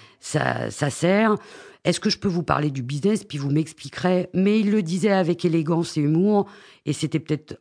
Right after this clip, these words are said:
en fait qu'il savait très bien ce qu'il voulait, mais qu'il le faisait élégamment. J'avais trente ans, euh, ça a été mon premier poste de D R H groupe, et si j'ai pris ce défi, très sincèrement, c'est parce que j'ai rencontré Max Guazzini.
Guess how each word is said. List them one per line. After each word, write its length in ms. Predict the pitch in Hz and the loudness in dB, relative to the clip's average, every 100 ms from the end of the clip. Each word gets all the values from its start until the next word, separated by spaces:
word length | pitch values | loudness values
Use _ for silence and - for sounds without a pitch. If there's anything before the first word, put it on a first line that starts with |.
| - | -4
en 120 | 151 | -4
fait 300 | - 180 175 | 0 -2 -2
qu'il 120 | - | -8
savait 260 | 131 135 131 | -6 -4 -6
très 180 | - 151 | -4 0
bien 180 | 156 147 | 0 0
ce 80 | |
qu'il 160 | - 139 | -6 -6
voulait, 320 | 131 147 165 - - - - | -2 0 -2 -4 -20 -20 -4
mais 260 | 147 147 147 | 0 2 0
qu'il 300 | - 156 143 | -4 -2 -2
le 80 | |
faisait 560 | 139 143 160 165 160 - _ _ - | -2 0 0 2 -2 -6 _ _ -2
élégamment. 640 | 180 170 156 151 156 - 120 | 2 2 0 0 0 -2 -4
J'avais 240 | 156 143 | -4 -4
trente 400 | - 170 190 - | -6 -2 -2 0
ans, 240 | 196 - - _ _ _ _ - | -2 -4 -10 _ _ _ _ -10
euh, 560 | 135 131 131 127 123 127 | -4 -2 -2 -4 -6 -8
ça 160 | - | -4
a 20 | 151 | -2
été 140 | 160 | 0
mon 160 | 147 143 | 0 -2
premier 340 | - 208 190 | 0 2 2
poste 240 | 180 170 | 0 -2
de 60 | 143 | -2
D 180 | 139 143 | -4 -4
R 160 | 123 | -4
H 140 | 139 135 | -4 -4
groupe, 340 | 151 226 - - | 0 -2 -2 -4
et 40 | 151 | -4
si 220 | - 208 | -4 -2
j'ai 160 | 190 233 | 0 0
pris 260 | - 220 | -2 -4
ce 60 | 143 | 0
défi, 480 | 170 - 170 190 - _ _ _ _ _ _ | -2 -2 -4 -4 -4 _ _ _ _ _ _
très 200 | - 214 | -2 -2
sincèrement, 500 | - 196 185 170 185 | 2 0 0 0 0
c'est 160 | 180 151 | -2 -6
parce 180 | 143 | -6
que 100 | - | -6
j'ai 120 | 143 139 | -6 -4
rencontré 420 | 135 147 147 143 | -4 -6 -4 -2
Max 240 | 147 147 | 0 -2
Guazzini. 540 | 151 151 175 196 180 | 0 2 4 4 2